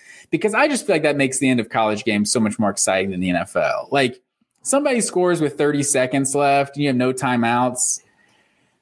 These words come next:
How many of those N F L games are even interesting after that? Like, obviously, Aaron Rodgers, you've seen Patrick Mahomes do some crazy stuff, just get someone in, in field goal range in, like, two plays.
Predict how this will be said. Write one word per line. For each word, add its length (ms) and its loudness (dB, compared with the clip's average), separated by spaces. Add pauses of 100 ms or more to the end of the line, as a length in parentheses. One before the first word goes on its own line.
(540)
How 200 0
many 200 2
of 40 0
those 180 2
N 80 2
F 160 -2
L 140 2
games 380 0
are 100 2
even 220 0
interesting 560 -2
after 280 -4
that? 300 -2
Like, 320 -2 (640)
obviously, 480 2
Aaron 160 2
Rodgers, 320 2
you've 80 -2
seen 160 0
Patrick 340 0
Mahomes 580 0
do 180 0
some 340 0
crazy 420 0
stuff, 540 0 (140)
just 260 -6 (100)
get 240 -4
someone 200 0
in, 240 0
in 140 0
field 200 0
goal 100 2
range 320 2
in, 80 0
like, 160 0
two 180 -2
plays. 560 0